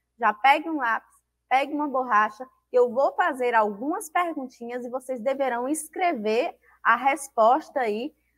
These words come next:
no caderno de vocês. E aí, vocês estão preparados? Vamos começar? Primeira pergunta. Ser humano adulto do sexo masculino.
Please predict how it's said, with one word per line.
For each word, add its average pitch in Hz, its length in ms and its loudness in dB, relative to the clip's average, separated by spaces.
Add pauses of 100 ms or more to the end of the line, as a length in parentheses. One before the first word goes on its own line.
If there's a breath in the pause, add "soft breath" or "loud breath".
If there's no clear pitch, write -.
no 269 320 2
caderno 285 680 2
de 247 220 -8
vocês. - 760 -6 (340)
E 339 140 -2
aí, 330 380 2 (180)
vocês 247 360 2
estão 214 320 -2
preparados? 214 720 4 (320)
Vamos 262 400 -4
começar? 262 500 2 (1040)
Primeira 277 420 2
pergunta. 220 720 -4 (1400)
Ser 392 380 4
humano 330 580 2 (140)
adulto 302 640 2
do 294 160 -6
sexo 302 680 2
masculino. 262 1200 -4